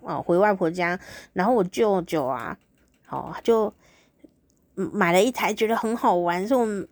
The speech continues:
过年的时候都一直在玩这个任天堂，玩到疯这样哦。那而且呢，没有人管教的，因为舅舅也在玩，因为舅舅已经几岁了啊，他大人呢，<laughs> 他也玩得不亦乐乎啊。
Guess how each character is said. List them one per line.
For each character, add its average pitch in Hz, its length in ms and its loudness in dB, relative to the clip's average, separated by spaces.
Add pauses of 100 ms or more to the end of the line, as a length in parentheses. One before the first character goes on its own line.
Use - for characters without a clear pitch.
过 269 220 4
年 214 160 2
的 226 140 2
时 233 100 0
候 262 160 4
都 240 160 -2
一 269 80 -2
直 233 180 -8
在 233 200 2
玩 196 420 -2
这 220 100 -2
个 208 260 0
任 208 220 -2
天 202 300 -4
堂， 165 220 -4
玩 185 160 -2
到 220 120 0
疯 196 440 0
这 196 60 -2
样 175 200 0
哦。 165 80 -4 (300)
那 269 140 2
而 262 100 4
且 226 220 4
呢， 202 220 0
没 240 120 0
有 240 100 2
人 180 160 0
管 160 260 2
教 196 300 2
的， 175 100 2
因 233 60 2
为 262 100 2 (160)
舅 254 220 6
舅 185 260 2
也 151 120 0
在 220 200 4
玩， 175 280 2
因 233 40 0
为 262 80 0
舅 269 160 2
舅 190 220 0
已 170 80 -2
经 240 240 -4 (480)
几 175 200 -4
岁 233 320 4
了 175 80 6
啊， 165 180 4
他 254 140 -2
大 202 240 2
人 160 260 2
呢， 156 240 -2 (400)
<laughs> - 460 6
他 277 160 -4
也 226 80 2
玩 180 160 0
得 214 120 0
不 202 160 -4
亦 254 100 -2
乐 247 220 2
乎 240 200 -2
啊。 208 280 2